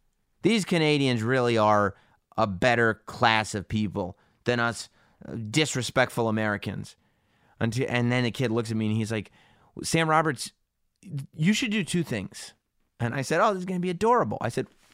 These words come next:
"What are those two things, young man?" And he said, "You should shave your head and do better commentary." <laughs> And he just sta-, <laughs> and he just stared at me. And I go, "All right, bud. <laughs> Well,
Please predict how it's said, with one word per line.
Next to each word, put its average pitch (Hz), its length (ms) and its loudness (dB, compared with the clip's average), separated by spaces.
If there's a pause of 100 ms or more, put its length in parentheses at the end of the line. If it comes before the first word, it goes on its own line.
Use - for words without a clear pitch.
"What 247 180 4
are - 20 2
those 196 180 2
two 143 180 0
things, 107 280 -2
young 107 220 0
man?" 107 300 0 (280)
And 107 140 0
he 123 100 2
said, 107 320 0 (460)
"You 139 140 4
should 120 360 2 (500)
shave 220 300 4
your 247 160 6
head 208 400 4
and 131 140 0
do 135 100 4
better 151 300 6
commentary." 107 840 0
<laughs> - 160 -20
And 233 140 -2
he 190 80 2
just - 240 0
sta-, - 340 -4 (240)
<laughs> - 800 -10
and - 80 0
he 160 80 -4
just 151 240 -2
stared 160 320 2
at 131 80 0
me. 107 280 -6 (260)
And 113 140 -2
I 123 100 -2
go, 113 200 -2
"All - 680 -8
right, 156 180 0
bud. 131 220 0 (160)
<laughs> - 160 -18
Well, 127 240 -2